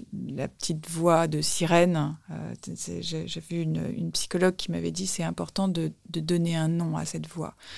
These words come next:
Quel nom vous lui donnez ? » Et moi, je lui avais donné le nom des,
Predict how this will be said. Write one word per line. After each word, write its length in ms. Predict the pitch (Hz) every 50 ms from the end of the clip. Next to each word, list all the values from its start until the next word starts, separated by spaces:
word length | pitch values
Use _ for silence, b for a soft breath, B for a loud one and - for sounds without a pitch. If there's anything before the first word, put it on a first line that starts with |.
| B B B B B B
Quel 180 | - 180 175
nom 160 | 180 180 180 175
vous 160 | 175 175 165
lui 140 | 165 170 156
donnez ? » 400 | 165 165 160 156 151 156 170 - - -
Et 100 | 156 156
moi, 200 | 156 160 160 165
je 100 | - -
lui 80 | 160
avais 200 | 156 151 156 151
donné 260 | 147 156 156 160 180 180
le 80 | 175
nom 200 | 165 160 170 180
des, 200 | 175 165 151 -